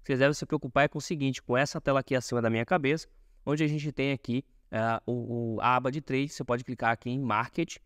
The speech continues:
Basta você selecionar quantos dólares você quer comprar. Você já vai ter trocado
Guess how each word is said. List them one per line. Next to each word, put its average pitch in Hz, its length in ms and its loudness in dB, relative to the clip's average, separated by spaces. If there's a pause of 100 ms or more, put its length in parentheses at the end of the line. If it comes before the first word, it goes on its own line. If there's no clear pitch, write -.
(200)
Basta 170 300 4
você 147 200 -4
selecionar 131 440 -2
quantos 180 540 -2
dólares 123 340 0
você 117 220 -6
quer 110 160 -2
comprar. 170 500 2
Você 117 180 -4
já 113 60 2
vai 113 100 2
ter 117 120 -4
trocado 117 580 2